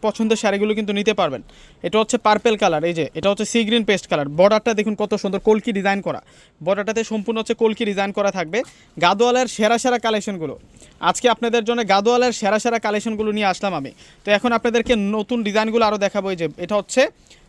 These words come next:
জেড ব্লু কালারের মধ্যে থাকবে, একেবারে ইনটেক, একেবারে ইনটেক। এই গাদোয়ালগুলো আজকে আমাদের কাছে আসছে আর আপনাদেরকে ভিডিও করে দেখাচ্ছি। এটা হচ্ছে পার্পল কালারটা থাকবে,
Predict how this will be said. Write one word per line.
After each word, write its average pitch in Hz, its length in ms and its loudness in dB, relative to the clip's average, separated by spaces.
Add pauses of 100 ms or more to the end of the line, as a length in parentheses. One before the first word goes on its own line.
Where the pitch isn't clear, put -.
(140)
জেড 214 200 4
ব্লু 240 180 -2
কালারের 226 300 -4
মধ্যে 190 260 -8
থাকবে, 139 260 -12 (1200)
একেবারে 240 360 2 (100)
ইনটেক, 226 260 0 (100)
একেবারে 240 280 -2 (120)
ইনটেক। 214 280 -2 (220)
এই 185 120 -8
গাদোয়ালগুলো 233 480 0
আজকে - 160 -4 (100)
আমাদের 226 280 -2
কাছে 233 240 -4
আসছে 208 260 -4
আর 220 120 2
আপনাদেরকে 214 400 -6
ভিডিও 202 220 -2
করে 202 200 0
দেখাচ্ছি। 180 320 -4 (440)
এটা 175 120 -8
হচ্ছে 202 220 -2
পার্পল 214 340 2
কালারটা 208 320 0
থাকবে, 151 220 -4